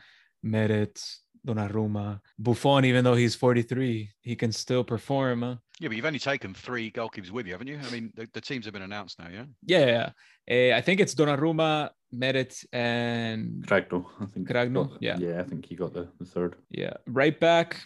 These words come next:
Speaker 1: probably between Florenzi or Di Lorenzo. Center backs, if Bonucci's healthy, I think it'll be Bonucci and Chiellini. And on the left, maybe Spinazzola, maybe Emerson Palmieri from Chelsea, depending on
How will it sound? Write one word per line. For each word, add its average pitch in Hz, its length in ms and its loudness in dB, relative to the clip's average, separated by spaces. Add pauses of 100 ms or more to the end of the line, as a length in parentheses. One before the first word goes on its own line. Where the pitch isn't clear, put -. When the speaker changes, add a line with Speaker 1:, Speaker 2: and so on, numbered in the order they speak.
(120)
Speaker 1:
probably 123 720 -2
between 113 1200 -2 (180)
Florenzi 123 840 -2
or 123 360 -4
Di 113 160 -2
Lorenzo. 123 640 -2 (200)
Center 127 320 2
backs, 135 480 4
if 120 160 0
Bonucci's 120 440 2
healthy, 117 340 0
I 117 80 0
think 113 220 -2
it'll 110 120 4
be 104 160 0
Bonucci 104 360 -4
and 104 100 -4
Chiellini. 104 420 -4 (200)
And 107 720 0
on 117 100 -4
the 117 100 -2
left, 117 640 -2
maybe 123 440 0
Spinazzola, 127 800 0
maybe 120 520 0
Emerson 117 400 -2
Palmieri 120 460 0
from 113 240 -8
Chelsea, 113 440 -4
depending 117 540 -2
on 113 460 -4